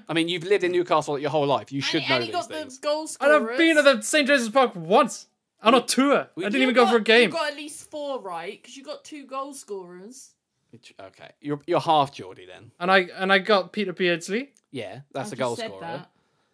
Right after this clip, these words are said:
Speaker 1: So you got the goal scorers, you
Speaker 3: And
Speaker 1: got the
Speaker 3: yeah.
Speaker 1: nickname, and you got where they play.
Speaker 3: And the bacon guy.
Speaker 1: You got <laughs> bacon guy. Yeah, but I, that was one manager. I, w-, I wanted three.
Speaker 2: So you got a third of a point.
Speaker 1: So you got a third of a point, and I even had to say his name.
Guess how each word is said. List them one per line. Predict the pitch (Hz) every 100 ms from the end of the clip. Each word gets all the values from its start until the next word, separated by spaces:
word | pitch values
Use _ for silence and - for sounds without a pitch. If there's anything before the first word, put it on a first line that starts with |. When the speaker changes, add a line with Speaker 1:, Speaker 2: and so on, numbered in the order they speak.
| _ _ _
Speaker 1:
So | 160
you |
got | 156
the | 147
goal | 180 208
scorers, | - 139 131 151 170 -
you | 165
Speaker 3:
And | 160
Speaker 1:
got | 139 131 - _
the | 139
Speaker 3:
yeah. |
Speaker 1:
nickname, | 165 165 160 123 123
and | 123 120
you |
got | 123 123
where | 131 120
they | 117
play. | 135 110 92 - _ _ _
Speaker 3:
And | 175 185
the |
bacon | 196 254 285 185 147
guy. | 131 113 _ _ _ _ _ _ _ _ _
Speaker 1:
You | 143
got | 139 151 - -
<laughs> | - 139
bacon | 202 185 170
guy. | 151 143
Yeah, | 160 151
but | 113
I, | 156 -
that | 165
was | 156
one | 147 160 147
manager. | 151 123 104
I, | 101 117
w-, | 139 135
I | 147
wanted | 165 -
three. | - 131 101 92 _ _ _ _ _ _ _
Speaker 2:
So | 240
you | 247
got | 254
a | -
third | - 269 240 214
of | 208
a | 196
point. | 226 190 175 175
Speaker 1:
So | 135
you | 139
got |
a | -
third | 175
of | 170
a |
point, | 143 135
and | 139
I | 160
even | 156 143
had | 143
to | 139
say | 147
his | 123
name. | 127 117 95